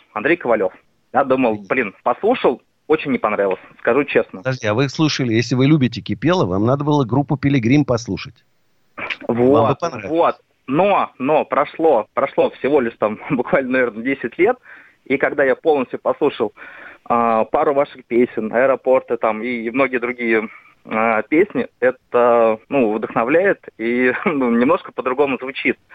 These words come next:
Speaker 2: Стареете,
Speaker 1: Вот это вот, мне
Speaker 2: батенька,
Speaker 1: кажется,
Speaker 2: стареете,
Speaker 1: может,
Speaker 2: мудреете.
Speaker 1: не то, что стареем, а просто надо было <laughs> всегда послушать сначала до конца и понять, что, блин, это на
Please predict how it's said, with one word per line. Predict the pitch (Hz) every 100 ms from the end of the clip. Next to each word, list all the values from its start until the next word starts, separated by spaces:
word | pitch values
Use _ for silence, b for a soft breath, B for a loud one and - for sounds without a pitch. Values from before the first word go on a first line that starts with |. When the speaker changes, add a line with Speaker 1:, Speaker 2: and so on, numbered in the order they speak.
| B B
Speaker 2:
Стареете, | - - 139 151 202 233 196
Speaker 1:
Вот | 143
это |
вот, | 156
мне | 110
Speaker 2:
батенька, | 160 - -
Speaker 1:
кажется, | - -
Speaker 2:
стареете, | - 139 143 214 220 143 117 87
Speaker 1:
может, | 139 165
Speaker 2:
мудреете. | 185 214 214 147 - - -
Speaker 1:
не | 123 151 175
то, | 208
что | 226 196
стареем, | 180 180 185 143 110
а | 127 131
просто | - 214 -
надо | 147 156
было | 131 139 135 -
<laughs> | 143 -
всегда | 120 - - _ _ - _
послушать | 131 - 156 - 110 - - _ _
сначала | 117 - 139 120
до | 117
конца | 127 127 - 208 226 -
и | 123
понять, | 107 131 160 -
что, | 123 113
блин, | 120 123 104 B B B -
это | 127
на | 135